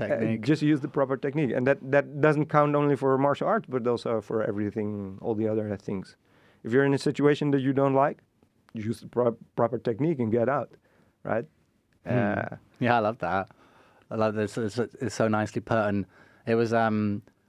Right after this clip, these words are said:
Speaker 2: I had a similar thing, like, when I, when I started performing, doing the comedy and poetry and stuff like
Speaker 1: Mm.
Speaker 2: that. And obviously absolutely dying inside when I wasn't on the stage on the first time and for the first ten times.
Speaker 1: Mm-hmm.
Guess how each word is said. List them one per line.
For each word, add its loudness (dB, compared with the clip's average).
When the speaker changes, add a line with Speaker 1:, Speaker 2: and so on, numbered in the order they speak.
Speaker 2:
I 2
had 2
a -2
similar 0
thing, -2
like, -4
when -2
I, -2
when -4
I -2
started -2
performing, -2
doing 0
the -4
comedy -2
and -4
poetry 0
and -4
stuff -4
like 2
Speaker 1:
Mm. 0
Speaker 2:
that. 0
And -2
obviously -4
absolutely -2
dying 2
inside 0
when 0
I 0
wasn't 0
on 0
the -2
stage 0
on 0
the 0
first -2
time -4
and -2
for -10
the -6
first 0
ten -2
times. -4
Speaker 1:
Mm-hmm. 0